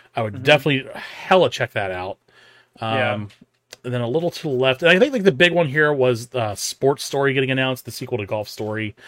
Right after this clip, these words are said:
Speaker 1: Um, it looks like you'll be able to do a couple other sports-related things in this other than just golf.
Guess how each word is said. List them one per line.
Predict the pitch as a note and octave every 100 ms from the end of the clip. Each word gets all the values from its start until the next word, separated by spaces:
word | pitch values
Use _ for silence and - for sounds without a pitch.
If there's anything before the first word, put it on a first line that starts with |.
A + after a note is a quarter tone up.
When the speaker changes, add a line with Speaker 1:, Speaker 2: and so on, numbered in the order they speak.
| - - - -
Speaker 1:
Um, | G#2 G2
it | G#2
looks | C#3 -
like | C3+ -
you'll | B2+
be | A#2+ B2
able | A#2+
to | A#2
do | A2 A#2+ A2+
a |
couple | - D3 C3+
other | B2 A#2+ A2+ A2 G#2 G#2+ _ _ _ _
sports-related | _ - - - - D3+ D3+ - - C3 C3 B2+ G#2+
things | - D#3+ D#3+ C#3
in | D3
this | D3 C3+ - - -
other | B2
than | A#2+ A#2 A2
just | A2 G2 _
golf. | F3+ D#3+ D3 - -